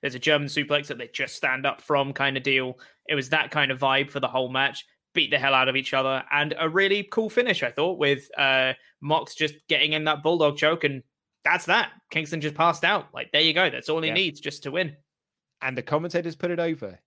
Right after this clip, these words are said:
Speaker 2: Kingston didn't tap out. Like, Moxley put him to sleep. So if you're Eddie Kingston, you can now say, "I was never eliminated from the Battle Royal.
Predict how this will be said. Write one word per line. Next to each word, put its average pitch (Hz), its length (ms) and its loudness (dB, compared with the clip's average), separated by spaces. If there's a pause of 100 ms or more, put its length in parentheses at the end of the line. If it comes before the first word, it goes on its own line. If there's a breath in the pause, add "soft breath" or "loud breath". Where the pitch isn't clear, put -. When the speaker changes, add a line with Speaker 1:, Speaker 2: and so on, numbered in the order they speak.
(420)
Speaker 2:
Kingston 156 440 -8
didn't 165 240 -8
tap 139 360 -8
out. 120 360 -10 (340)
Like, 98 260 -20
Moxley 135 400 -8
put 131 160 -12
him 120 120 -12
to 107 120 -18
sleep. 101 340 -16 (460 soft breath)
So 147 120 -6
if 139 160 -8
you're 185 200 -2
Eddie 160 200 -4
Kingston, 135 580 -12 (180)
you 143 200 -6
can 147 180 -8
now 131 200 -4
say, 104 380 -10 (160)
"I 131 140 -2
was 143 160 -4
never 139 200 -4
eliminated 123 460 -6
from 113 140 -18
the 107 80 -14
Battle 104 260 -8
Royal. 98 460 -12